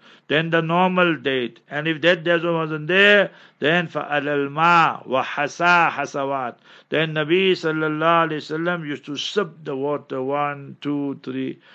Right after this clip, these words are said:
So it's right what your wife is saying, that you eat now three, four, five, six, seven khajur.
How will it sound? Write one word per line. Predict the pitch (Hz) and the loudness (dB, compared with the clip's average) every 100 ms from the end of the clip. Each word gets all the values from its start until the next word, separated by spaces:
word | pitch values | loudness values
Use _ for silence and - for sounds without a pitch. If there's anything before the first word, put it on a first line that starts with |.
| - - | -20 0
So | 147 160 | 4 4
it's | 151 | 4
right | 143 214 208 | 4 4 4
what | 185 151 | -2 0
your | 156 | 0
wife | 156 156 143 | 2 0 -2
is | 139 | -8
saying, | 131 160 175 190 175 - - - | -2 0 2 0 -2 -8 -12 2
that | 147 175 190 131 | 6 8 6 4
you | 156 | -2
eat | 160 175 185 160 | 0 0 0 0
now | 160 160 | 0 0
three, | 147 151 175 180 165 | -2 -4 -2 -2 -4
four, | 165 175 175 165 | 0 2 4 2
five, | 170 170 160 | 2 2 0
six, | 135 180 170 | -4 -6 -6
seven | - 170 175 170 | -4 -4 -2 -4
khajur. | 165 160 202 208 170 | -4 0 4 4 2